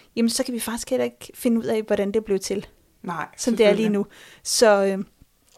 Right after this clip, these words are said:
Speaker 1: og det er derfor, der er nogen, der arbejder med at lave en teori for alting. Fordi det, vi tror, det er, at måske at de fire naturkræfter, vi har i dag, som er tyngdekraften, øh, elektromagnetismen, den stærke kernekraft og den svage kernekraft, det er sådan de fire kræfter, der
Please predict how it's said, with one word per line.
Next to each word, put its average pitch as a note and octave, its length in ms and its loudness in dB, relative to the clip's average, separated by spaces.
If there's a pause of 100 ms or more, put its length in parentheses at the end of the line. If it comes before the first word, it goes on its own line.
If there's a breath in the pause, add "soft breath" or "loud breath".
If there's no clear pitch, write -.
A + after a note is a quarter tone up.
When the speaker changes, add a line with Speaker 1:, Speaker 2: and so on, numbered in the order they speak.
(220)
Speaker 1:
og A#3 60 -4
det A3 120 -4
er A#3+ 60 6
derfor, B3+ 200 0
der B3+ 80 0
er A#3 40 0
nogen, A3 220 -4
der A3+ 100 -4
arbejder G#3+ 520 -6
med G3+ 300 0
at G#3 80 0
lave G3 460 -2
en G3 200 -6 (200)
teori G#3+ 380 -2
for - 160 -10
alting. - 440 -8
Fordi F#3+ 260 -10 (100)
det, A#3+ 100 -4
vi C4 60 -4
tror, - 380 -4 (440 loud breath)
det A3 80 4
er, G#3+ 80 4
at G#3+ 80 0
måske A3 420 -6
at - 120 -14
de G#3+ 80 -8
fire B3+ 340 -4
naturkræfter, A3 720 -6
vi G3+ 80 -8
har G3+ 220 -8
i G3 40 -6
dag, G3 260 -8
som F#3+ 220 -10
er D#3 60 -14 (140)
tyngdekraften, C#4 760 -10 (540 loud breath)
øh, G3 180 -2
elektromagnetismen, A3+ 1000 -6
den F#3+ 120 -14
stærke A#3 420 -4
kernekraft A3 640 -8
og - 60 -20
den F#3 80 -16
svage A#3 340 -4
kernekraft, A3+ 680 -8
det B3 60 -2
er B3 40 -4
sådan C4 140 -2
de C4+ 80 -2
fire B3 320 0
kræfter, G#3 440 -6
der G3+ 200 -4